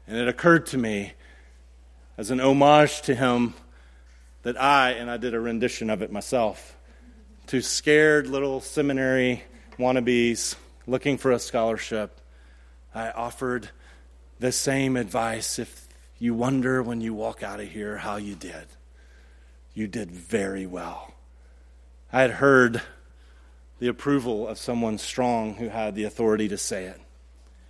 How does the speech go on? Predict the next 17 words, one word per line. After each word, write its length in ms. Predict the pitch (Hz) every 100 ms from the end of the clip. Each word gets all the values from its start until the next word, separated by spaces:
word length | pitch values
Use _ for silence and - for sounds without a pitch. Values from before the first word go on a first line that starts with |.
| - - - - - -
And 120 | 120
it 20 |
made 200 | 131 135
me 120 | 135
eager 380 | 131 131 131 127
to 140 | 120
share 420 | 113 - - 123 120
it 120 | 123
myself. 920 | 117 107 - 151 127 - - - - - - - - - - - - - - - - - - - - - - - - - -
Christians, 640 | 143 - - - - - - - - - - - - - - -
don't 200 | - -
act 280 | 123 -
in 120 | 127 104
fear. 360 | - 151 160
You've 260 | 123 139 -
been 140 | 135
entrusted 840 | 120 110 - 160 - - 117 107